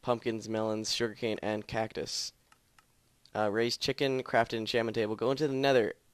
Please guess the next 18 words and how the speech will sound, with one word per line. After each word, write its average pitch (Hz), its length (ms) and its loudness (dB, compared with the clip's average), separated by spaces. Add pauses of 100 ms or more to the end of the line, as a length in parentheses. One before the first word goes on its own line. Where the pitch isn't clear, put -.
(120)
Make 113 240 -4
a 110 140 0
potion 123 380 0
of 113 120 -2
regeneration 113 500 0
two. 143 320 -2
Exchange 135 640 -4
with 127 200 -6
the - 80 -6 (180)
two - 160 -8
prisoners. 135 480 0 (480)
Bring 156 220 6
seven 151 340 6
end 127 260 4
stones 117 480 0
into 110 240 -4
the 107 80 -2
rocket. 104 380 0